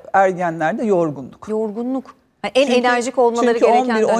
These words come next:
Speaker 1: on iki saatleri bu iletişimi
Speaker 2: Ekranda geçiyor.
Speaker 1: sürdürmekle ekranda geçiyor. E, peki diğer bir konu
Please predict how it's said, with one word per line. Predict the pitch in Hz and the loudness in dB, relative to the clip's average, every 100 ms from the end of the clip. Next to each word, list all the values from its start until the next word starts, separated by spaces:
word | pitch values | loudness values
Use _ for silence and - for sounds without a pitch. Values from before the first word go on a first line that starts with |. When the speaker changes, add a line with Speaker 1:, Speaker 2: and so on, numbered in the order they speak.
| 233 | -2
Speaker 1:
on | |
iki | - | -6
saatleri | 220 - 175 170 - 156 180 302 220 | -4 2 2 2 -4 -8 -4 -6 -4
bu | 240 - | -4 0
iletişimi | 196 202 - 202 | 2 2 0 -6
Speaker 2:
Ekranda | 190 220 294 | -4 -2 -2
geçiyor. | 302 208 | -2 -2
Speaker 1:
sürdürmekle | 185 196 185 170 - 311 | 0 -2 -2 -6 -2 -2
ekranda | 190 190 185 165 151 | -2 -2 -4 -2 -4
geçiyor. | 139 - - - - _ - _ | -4 -12 -14 -16 -18 _ -20 _
E, | - 214 | 0 0
peki | 262 269 302 277 | -2 -2 -2 2
diğer | 294 302 294 | 4 4 2
bir | 254 | -4
konu | - 220 277 453 | -6 -4 -4 -8